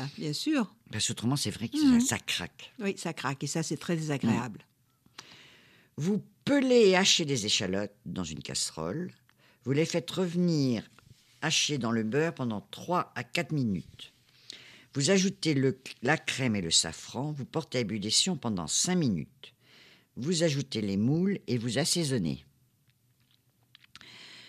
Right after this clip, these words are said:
Speaker 2: Vous faites cuire les cat-, tagliatelles dans un grand volume d'eau bouillante. Vous salez et vous égouttez. Alors, tout le monde le fait pas. Moi, je mets un tout petit peu d'huile dans mon eau quand je fais cuire mes tagliatelles.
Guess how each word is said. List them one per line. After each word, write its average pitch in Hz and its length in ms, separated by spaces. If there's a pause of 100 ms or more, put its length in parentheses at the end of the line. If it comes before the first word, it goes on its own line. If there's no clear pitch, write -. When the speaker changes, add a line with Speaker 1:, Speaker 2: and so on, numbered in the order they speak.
(300)
Speaker 2:
Vous 175 100
faites 214 260
cuire 202 200
les 165 100
cat-, - 280 (260)
tagliatelles 170 600
dans 110 220
un 120 80
grand 170 600
volume 151 340
d'eau 120 140
bouillante. 123 560
Vous 135 100
salez 147 500
et 139 80
vous 131 240
égouttez. 135 480 (500)
Alors, 110 240 (560)
tout 175 100
le 170 60
monde 165 140
le 147 100
fait 143 160
pas. 160 200
Moi, 160 120
je 120 140
mets 127 180
un 120 80 (220)
tout 226 100
petit - 200
peu 135 160
d'huile 123 300
dans 120 80
mon 113 260
eau 120 220 (160)
quand 95 80
je 101 80
fais 104 140
cuire 139 240
mes 123 100
tagliatelles. 80 600